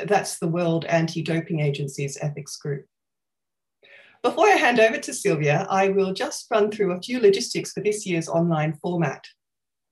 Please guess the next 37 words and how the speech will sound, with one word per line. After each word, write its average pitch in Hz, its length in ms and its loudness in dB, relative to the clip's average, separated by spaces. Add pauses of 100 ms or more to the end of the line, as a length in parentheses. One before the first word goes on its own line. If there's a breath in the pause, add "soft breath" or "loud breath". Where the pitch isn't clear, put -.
(720)
Sylvia 302 380 0
has 208 300 2
kindly 196 520 0
pre-recorded 220 720 -4
her 156 120 -6
presentation 160 920 -4
to 165 160 -4
avoid 170 340 0
any 156 180 0
technical 196 420 -2
hitches. - 640 -6 (640)
This 254 160 -2
will 330 100 -2
be 262 140 -4
broadcast 208 640 2
into 185 180 -4
the 170 100 -6
same 220 360 2
window 175 280 4
we 160 140 0
are 165 80 -2
currently 196 400 -2
watching, - 600 -8 (320 loud breath)
so 208 140 2
please 302 340 0
stay 294 200 2
tuned. 175 680 0
There 175 180 0
is 175 160 -2
no 208 160 4
need 208 400 4
to 170 300 -4
switch - 480 -2
to 175 80 -2
another 165 240 2
web 147 260 -4
page. - 560 -4